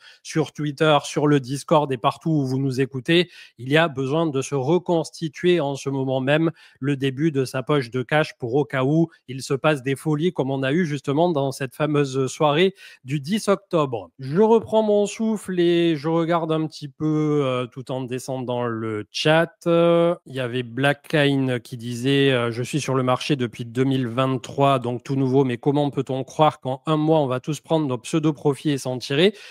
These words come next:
Eh bien, si t'es sur le marché depuis deux mille vingt-trois, essaie de le voir à minima sur le prochain cycle, c'est-à-dire de te dire, là, t'as eu ton cycle d'essai, t'as vu que c'était un peu le cirque, deux mille vingt-quatre, deux mille vingt-cinq,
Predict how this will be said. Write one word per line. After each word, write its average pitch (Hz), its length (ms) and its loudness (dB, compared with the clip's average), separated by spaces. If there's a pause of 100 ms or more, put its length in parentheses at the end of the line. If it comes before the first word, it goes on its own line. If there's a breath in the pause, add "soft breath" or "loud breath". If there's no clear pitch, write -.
(140 loud breath)
Eh 120 60 -12
bien, 127 220 -4
si 139 180 -8
t'es 156 140 0
sur 151 120 0
le 151 60 6
marché 143 300 2
depuis 143 260 -2
deux 131 120 0
mille 127 180 -2
vingt-trois, 175 580 2 (300)
essaie 160 320 -2
de 147 100 -4
le 139 120 2
voir 160 340 2
à 143 60 2
minima 139 400 0
sur 151 380 -4
le 131 220 -4
prochain 160 440 -2
cycle, 113 420 -6
c'est-à-dire 127 640 0 (260 soft breath)
de 127 80 -4
te 131 120 -6
dire, 127 460 0
là, 147 220 2
t'as 143 160 -2
eu 135 100 -2
ton 135 220 -4
cycle 135 360 -4
d'essai, 180 540 0 (240)
t'as 139 120 -6
vu 147 180 -2
que 139 140 -2
c'était 135 260 -2
un 135 120 0
peu 135 120 -2
le 131 100 -2
cirque, - 400 0
deux 131 240 0
mille 127 220 -4
vingt-quatre, 131 360 -2
deux 123 120 -4
mille 123 160 -4
vingt-cinq, 131 480 2